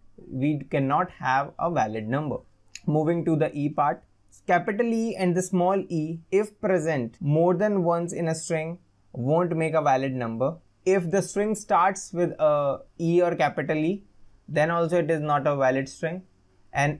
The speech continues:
if the string ends with an E or capital E, then also it is not a valid number.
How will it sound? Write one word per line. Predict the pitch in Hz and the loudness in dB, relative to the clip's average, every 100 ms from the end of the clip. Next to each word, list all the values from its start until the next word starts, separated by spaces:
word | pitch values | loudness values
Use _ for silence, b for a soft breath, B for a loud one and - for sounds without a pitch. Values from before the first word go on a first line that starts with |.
| - | -4
if | 151 | 0
the | 165 | 0
string | 165 190 180 - | 0 -2 -2 -4
ends | 156 196 196 | -2 0 -2
with | 175 165 | -2 0
an | 160 165 165 | 0 -2 -6
E | 165 165 | -4 0
or | 170 156 | 0 2
capital | 147 147 143 151 | 0 0 -4 -4
E, | 165 180 - | -2 -4 -8
then | - 147 160 | -2 0 2
also | 147 135 147 - | 0 0 -2 -4
it | 147 135 - | -6 -6 -4
is | 156 | -4
not | 131 135 151 165 - _ 135 | -4 -2 -2 -2 -16 _ -2
a | 131 131 - - | 0 -2 -8 -4
valid | 123 120 120 123 131 _ | 0 2 2 -2 -4 _
number. | 135 139 131 92 | -2 2 2 0